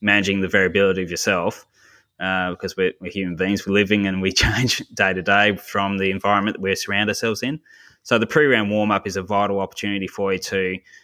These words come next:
not play golf swing, but just get your mind and body in a great place.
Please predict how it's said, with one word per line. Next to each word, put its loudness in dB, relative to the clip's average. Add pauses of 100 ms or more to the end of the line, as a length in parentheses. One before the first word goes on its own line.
(340)
not 2
play 4
golf 2
swing, -4 (440)
but 2 (200)
just 0
get 2
your -2
mind 0
and -6
body 2
in -2
a -4
great 0
place. 0